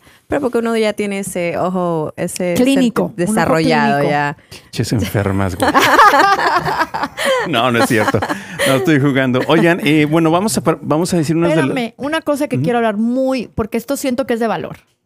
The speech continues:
Speaker 2: Pero para los nerds, o sea, bueno, si
Speaker 1: Ok,
Speaker 2: eres,
Speaker 1: ok.
Speaker 2: este,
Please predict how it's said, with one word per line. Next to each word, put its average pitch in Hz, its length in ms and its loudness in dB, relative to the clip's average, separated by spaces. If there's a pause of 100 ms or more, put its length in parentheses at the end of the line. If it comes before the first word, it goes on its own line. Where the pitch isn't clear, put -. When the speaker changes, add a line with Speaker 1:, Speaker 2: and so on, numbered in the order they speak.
(200)
Speaker 2:
Pero 247 180 0
para 254 160 2
los 262 160 0
nerds, 262 400 -2
o 180 100 -2
sea, 196 360 -4
bueno, - 280 -12
si - 80 -14
Speaker 1:
Ok, - 60 -4
Speaker 2:
eres, 269 200 -4
Speaker 1:
ok. 240 60 -4
Speaker 2:
este, 214 400 -8